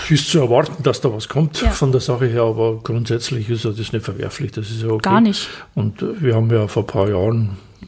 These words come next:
Speaker 1: vor drei, vier Jahren komplett unsere Gemüsestruktur umgestellt auf Bio. Wir haben
Speaker 2: Mhm.
Speaker 1: da komplette Biostruktur.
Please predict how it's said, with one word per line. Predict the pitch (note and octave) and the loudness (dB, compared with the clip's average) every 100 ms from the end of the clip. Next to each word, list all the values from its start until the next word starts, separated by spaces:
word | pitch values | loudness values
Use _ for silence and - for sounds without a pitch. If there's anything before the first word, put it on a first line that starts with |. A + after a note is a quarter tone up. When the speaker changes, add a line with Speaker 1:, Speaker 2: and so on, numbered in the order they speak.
| - | -20
Speaker 1:
vor | - - - - - | -10 -10 -10 -18 -8
drei, | - C#3 C3 - - | -6 -2 -2 -4 -6
vier | - C3+ | 0 4
Jahren | A#2 G#2 G#2+ | 4 2 0
komplett | G#2 A2 A2 - | -2 0 -2 0
unsere | A#2 A2+ G#2+ | -2 0 0
Gemüsestruktur | A2 A2 A2 A2+ A2 C#3 A2+ - B2 A#2 B2+ A2+ - _ _ _ _ - | 0 0 0 -2 -4 -4 -6 0 2 4 2 0 -8 _ _ _ _ -2
umgestellt | A#2+ - A2 B2 G2 | -2 2 2 4 2
auf | G2 - | -2 -2
Bio. | B2 C3+ C3+ | 2 4 4
Wir | A2 G#2 - | 2 -2 2
haben | A3 A#2+ | 2 2
Speaker 2:
Mhm. | - | 0
Speaker 1:
da | |
komplette | A2 - - A#2+ - | -4 -2 -2 -4 -4
Biostruktur. | A#2 A2+ B2 A2 - A2+ - A#2 | -4 0 0 0 -2 -2 2 0